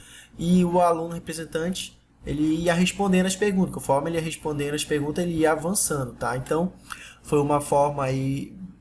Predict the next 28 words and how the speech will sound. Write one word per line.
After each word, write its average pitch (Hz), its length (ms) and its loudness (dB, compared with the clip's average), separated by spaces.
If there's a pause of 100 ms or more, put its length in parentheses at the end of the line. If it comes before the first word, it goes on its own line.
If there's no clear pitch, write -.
(280)
bem 175 400 2
bacana 180 480 -2
de 160 100 -2
trabalhar 139 600 4
a 160 60 0
questão 135 320 -8
dos 135 100 -6
modelos 135 360 -4
atômicos, 175 500 0
onde 143 120 -2
eles 139 180 0
se - 120 -2
divertiram, 180 720 0 (520)
eles 139 760 2 (500)
participaram 170 800 0
e 196 120 -8
a 185 40 -2
gente 180 260 -8
viu 165 140 -6
no 165 80 -6
decorrer 156 440 -4
do 147 140 -4
jogo 147 280 -2
que - 60 -14
foi 147 120 -2
uma 139 140 -2
disputa 147 460 -2
bem 139 380 -2